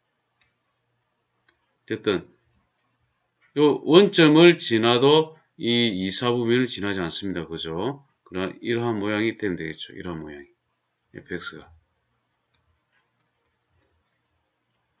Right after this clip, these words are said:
자, 이게 영을 대입했을 때 결국은 f 영을 대입했을 때 y값이 영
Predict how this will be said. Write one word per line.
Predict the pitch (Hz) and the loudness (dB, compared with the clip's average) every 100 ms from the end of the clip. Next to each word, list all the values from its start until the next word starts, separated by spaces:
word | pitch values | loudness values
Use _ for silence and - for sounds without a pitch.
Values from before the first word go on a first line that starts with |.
| _ _ _ _ _ _ _ _ _ _ _ _ _ - | _ _ _ _ _ _ _ _ _ _ _ _ _ -8
자, | 117 110 - - | -6 -6 -8 -4
이게 | 151 151 156 139 | 0 4 6 8
영을 | 147 175 170 143 | 8 10 10 8
대입했을 | 120 120 117 104 104 95 | 6 6 4 2 -2 -2
때 | - 131 | 2 2
결국은 | 131 123 120 117 123 104 76 - _ _ _ _ - | 2 0 2 2 4 2 -2 -10 _ _ _ _ -4
f | 135 135 127 110 101 | -4 -2 0 2 4
영을 | 120 139 123 101 87 | 6 6 6 4 0
대입했을 | 92 90 90 - 82 | 0 0 -2 -6 -6
때 | - 117 123 - _ _ | 2 2 2 -10 _ _
y값이 | 110 120 117 110 - 95 78 87 | 4 4 4 0 0 -2 -2 0
영 | 117 135 135 135 | 2 4 4 2